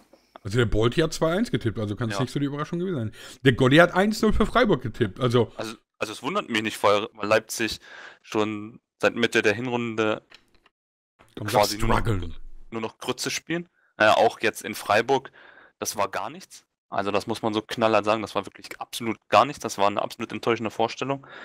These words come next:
Speaker 2: Und, äh, ich gehe sogar so weit und sage, dass es war ein hochverdienter Sieg für Freiburg. Natürlich ein bisschen glücklich, was heißt glücklich, aber zwei Tore aus Standards gemacht. Aber für mich ist das ein hochverdienter Sieg für Freiburg. Von, von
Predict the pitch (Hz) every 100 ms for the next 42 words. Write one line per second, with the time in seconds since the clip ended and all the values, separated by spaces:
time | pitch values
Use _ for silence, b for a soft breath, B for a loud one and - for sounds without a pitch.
0 | b _ - 107 110 107 117 101 101 -
1 | - - - - 113 120 113 131 135 127
2 | 113 110 123 110 107 113 110 110 107 120
3 | - 113 110 104 - 104 107 104 95 -
4 | _ _ _ _ _ _ _ _ _ _
5 | - 110 147 143 131 127 120 151 - 156
6 | - _ _ - 104 107 - 131 117 95
7 | 101 - - 117 127 117 113 - 110 147
8 | - 147 151 b b b 101 95 104 123
9 | - 113 107 - 104 117 120 110 107 101
10 | - 101 - 95 98 - - 98